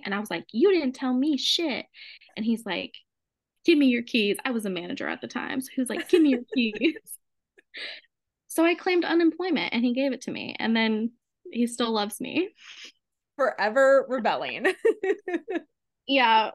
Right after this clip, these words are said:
Speaker 1: Whoops.
Speaker 2: Okay. So I think a really good topic to talk about would be, 'cause I know there's a lot of women that are gonna resonate with this.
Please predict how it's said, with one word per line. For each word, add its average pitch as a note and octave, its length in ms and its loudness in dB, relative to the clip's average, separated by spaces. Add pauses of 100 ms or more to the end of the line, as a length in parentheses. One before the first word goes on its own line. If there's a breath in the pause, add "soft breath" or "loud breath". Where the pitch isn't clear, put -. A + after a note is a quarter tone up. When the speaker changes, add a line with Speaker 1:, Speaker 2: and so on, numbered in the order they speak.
Speaker 1:
Whoops. B3 380 -2 (960 soft breath)
Speaker 2:
Okay. B3 280 2
So F#3 320 0
I C4 400 0 (100)
think B3+ 300 -8
a A3 80 0
really G#3+ 300 -4
good C#4 200 -2
topic F#3+ 540 -6
to A#3 100 -16
talk G3 280 -6
about F#3 340 -4
would G3+ 160 -8
be, G3+ 280 -4 (960)
'cause A3+ 120 -4
I A3 100 0
know A3+ 160 0
there's A3+ 180 -2
a G#3+ 60 -4
lot G#3 240 2
of G3+ 80 -2
women G3+ 220 -6
that F#3+ 100 -8
are F#3+ 40 -2
gonna F#3+ 140 -6
resonate F3+ 400 -10
with - 140 -14
this. - 220 -10